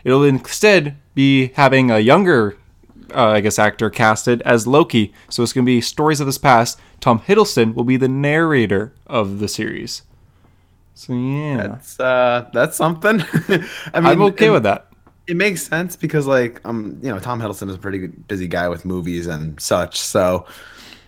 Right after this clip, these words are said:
Speaker 2: it makes sense in a way, and I guess he could just have to record his voice. Like, it's not that much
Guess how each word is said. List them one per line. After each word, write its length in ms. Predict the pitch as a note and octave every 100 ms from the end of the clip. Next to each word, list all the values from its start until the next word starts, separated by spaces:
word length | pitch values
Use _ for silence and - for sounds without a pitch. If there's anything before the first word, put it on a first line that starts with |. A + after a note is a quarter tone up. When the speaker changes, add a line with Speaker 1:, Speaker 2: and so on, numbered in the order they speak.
| -
Speaker 2:
it 120 | D#3
makes 240 | D3+ D#3 -
sense 280 | A#2+ C#3+
in 80 | D#3
a 80 | D#3
way, 260 | D3+ D#3+ C#3+
and 80 |
I 60 | G#2+
guess 180 | G#2+ G#2
he 60 | G#2+
could 80 |
just 100 | G2+
have 120 | G#2+ G2
to 80 |
record 280 | G2 F2+ G2+
his 80 | F#2+
voice. 360 | F#2 F#2 G2 F#2
Like, 100 | F2+
it's 80 | F2+
not 160 | F2+
that 100 | F#2
much 520 | F2+ E2+ - - -